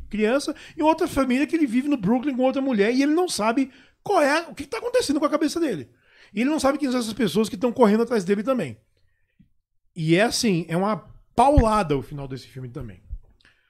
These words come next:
O Nevoeiro. Aí tem o chamado aqui, The Ring, que eu acho que o, o japonês é mais foda ainda, né?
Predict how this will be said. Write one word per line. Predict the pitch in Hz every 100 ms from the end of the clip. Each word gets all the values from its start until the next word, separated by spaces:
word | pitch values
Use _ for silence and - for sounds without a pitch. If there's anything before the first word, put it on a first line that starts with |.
| _ _ _ _ - - - _ _ -
O |
Nevoeiro. | 165 151 170 233 220 202 180 160 175
Aí | 247
tem | 349
o | 339
chamado | - 294 190 185 170
aqui, | 151 147
The | 156
Ring, | 143 170
que | 180 196
eu | 185
acho | 180 -
que | 196
o, | 196 175 170
o | 147
japonês | 185 180 160 170 185
é |
mais | 170 208 214
foda | 175 185 190
ainda, | 135 117
né? | 113 139